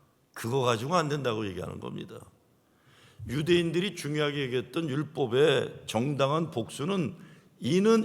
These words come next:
이로, 눈은 눈으로 해. 그러니까 누가 나를 때려가지고 이빨이 하나 빠졌다. 그러면 내가 가서 그 인간의 이빨 하나 뽑을 수 있어요. 그건 정당한 복수예요. 누가 내 눈을 하나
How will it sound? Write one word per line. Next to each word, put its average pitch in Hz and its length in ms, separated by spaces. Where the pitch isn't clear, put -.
이로, 147 640
눈은 147 420
눈으로 127 380
해. 101 80
그러니까 156 640
누가 156 280
나를 151 360
때려가지고 165 540
이빨이 143 440
하나 147 300
빠졌다. 117 520
그러면 175 440
내가 107 280
가서 127 480
그 127 120
인간의 120 400
이빨 117 280
하나 147 260
뽑을 165 280
수 170 140
있어요. - 280
그건 123 160
정당한 113 520
복수예요. - 480
누가 151 240
내 196 160
눈을 156 420
하나 180 320